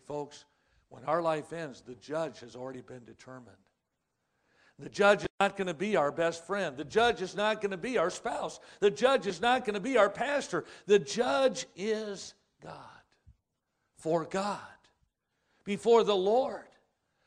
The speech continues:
for he cometh. He cometh to judge the earth. He shall judge the world with righteousness and his people with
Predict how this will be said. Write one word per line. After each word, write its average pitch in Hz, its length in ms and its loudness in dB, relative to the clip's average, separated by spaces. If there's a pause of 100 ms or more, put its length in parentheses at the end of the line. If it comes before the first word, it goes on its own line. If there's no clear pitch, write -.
for 202 180 4
he 220 160 -2
cometh. 269 720 -4 (320)
He 233 100 2
cometh 269 400 2
to 220 140 2
judge 226 420 0
the 214 220 0
earth. 277 580 0 (600)
He 147 120 -10
shall 139 240 -8
judge 180 520 -2
the 185 100 -2
world 190 400 0
with 175 180 -8
righteousness 208 880 -6
and 160 160 -10
his 151 220 -6
people 226 720 0 (180)
with 180 560 -2